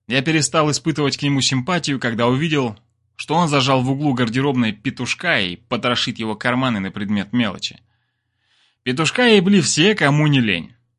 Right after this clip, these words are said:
Но жаба, полгода бывший в нашей школе лохом и лишь недавно получивший покровительство Кира, слишком быстро переметнулся к уродам, как я их называл.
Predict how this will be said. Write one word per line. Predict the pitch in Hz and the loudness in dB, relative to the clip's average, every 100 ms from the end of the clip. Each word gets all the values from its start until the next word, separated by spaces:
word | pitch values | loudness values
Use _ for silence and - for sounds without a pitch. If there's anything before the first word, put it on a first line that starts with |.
| - | -4
Но | 117 | -2
жаба, | 113 104 135 190 156 113 - - _ _ - | 0 2 2 2 0 -4 -6 -14 _ _ -6
полгода | 131 143 160 151 | -2 0 0 -2
бывший | 135 156 151 135 | 0 0 0 -2
в | 117 | 0
нашей | 123 117 107 | 0 0 -4
школе | - 139 117 | -4 -4 -2
лохом | 117 135 165 - 98 98 | 0 0 0 -2 -6 -4
и | |
лишь | 120 - | -2 -2
недавно | 127 131 127 110 | -2 0 2 0
получивший | 101 117 113 - 123 - | -4 -6 -6 -6 -6 -10
покровительство | 101 101 110 120 113 98 - 101 | -10 -8 -4 -2 -2 -6 -8 -10
Кира, | - 156 156 113 - _ _ _ _ _ _ | -12 -8 -4 -4 -8 _ _ _ _ _ _
слишком | - 214 202 220 180 | -10 -2 -2 0 0
быстро | 160 - 160 | 0 -2 -2
переметнулся | 151 160 156 139 123 - 117 | 0 -2 -2 -4 -4 -4 -6
к | 147 | -2
уродам, | 139 117 92 90 - _ _ _ _ _ | 0 0 -4 -8 -14 _ _ _ _ _
как | 127 107 | -6 -2
я | 123 | -2
их | 101 | -2
называл. | 117 113 113 90 | -4 -6 -6 -6